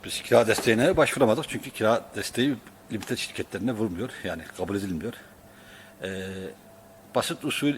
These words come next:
esnafa verdiklerini söylüyorlar. Onun, onun da açıklamasının ne olduğunu kimse bilmiyor. Ee,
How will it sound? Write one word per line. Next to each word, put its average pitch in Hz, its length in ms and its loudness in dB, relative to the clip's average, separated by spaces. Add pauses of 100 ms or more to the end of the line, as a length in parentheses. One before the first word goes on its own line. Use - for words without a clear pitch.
(100)
esnafa 123 380 0
verdiklerini 123 400 2
söylüyorlar. 120 340 0
Onun, 127 200 4 (100)
onun 123 280 2
da 117 60 4
açıklamasının 120 540 0
ne 127 40 4
olduğunu 101 300 4
kimse 107 300 -4
bilmiyor. 104 300 -2 (1300)
Ee, 107 40 -6